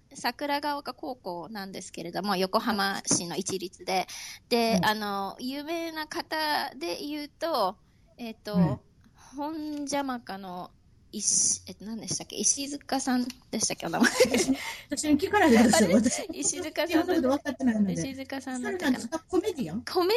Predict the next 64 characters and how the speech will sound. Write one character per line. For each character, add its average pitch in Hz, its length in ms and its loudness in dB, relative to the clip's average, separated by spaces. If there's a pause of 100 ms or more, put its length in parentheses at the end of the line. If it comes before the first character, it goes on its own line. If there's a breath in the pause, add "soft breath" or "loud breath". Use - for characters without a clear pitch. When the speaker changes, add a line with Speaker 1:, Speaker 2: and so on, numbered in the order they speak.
Speaker 1:
デ 403 60 0
ィ 240 60 0
ア 196 40 -6
ン - 20 -6
の 190 80 -4
方 202 240 -2
で - 100 -10
す 247 140 -8
ね。 277 220 -2 (300 loud breath)
が、 - 200 2
あ 247 80 4
の、 233 560 0 (140)
Speaker 2:
コ 240 80 0
メ-、 226 100 -4
Speaker 1:
一 220 60 -10
度 220 160 -6
お 240 80 -8
笑 269 340 -2
い - 20 -12
で、 262 200 -8
あ 247 100 -4
の、 240 220 -6
な 330 200 -16
ん 320 60 -20
か - 140 -12
テ 381 160 -10
レ 359 80 -8
ビ 311 120 -12
で 247 120 -10
も、 - 180 -12 (320)
<laughs> - 280 -12
日 202 100 -6
本 247 180 -4
の 277 80 -4
テ 285 140 4
レ 330 60 8
ビ 311 100 8
最 302 180 4
近 349 180 4
見 349 140 2
な 370 80 -2
い 285 60 -6
か 240 100 -8
ら 226 80 -10
ち - 120 -14
ょ - 40 -20
っ - 0 -
と 214 100 -16
わ 190 80 -14
か 208 140 -10
ん - 20 -20
な 170 80 -20
い - 40 -20
ん - 20 -20
で 185 60 -20
す - 40 -20
け - 80 -10
ど、 214 60 -8
ち - 40 -20
ょ - 20 -20 (440 loud breath)
っ - 60 -20
と - 140 -2
あ 226 100 2
の、 208 400 -6